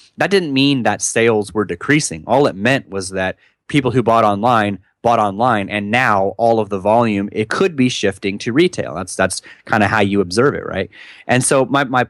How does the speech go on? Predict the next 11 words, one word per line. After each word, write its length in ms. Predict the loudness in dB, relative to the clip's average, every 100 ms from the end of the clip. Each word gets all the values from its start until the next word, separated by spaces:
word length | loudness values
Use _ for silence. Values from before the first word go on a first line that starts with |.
| _
the 200 | -6 -6
problem 440 | 0 0 2 0
was 260 | 0 -2 -2
that, 200 | -4 -4
one, 260 | 0 2 2
it's 160 | 0
U 140 | 2 2
S 120 | 2
centric, 460 | -2 -4 -2 -4 -4
it's 160 | -6
on-, 240 | 0 0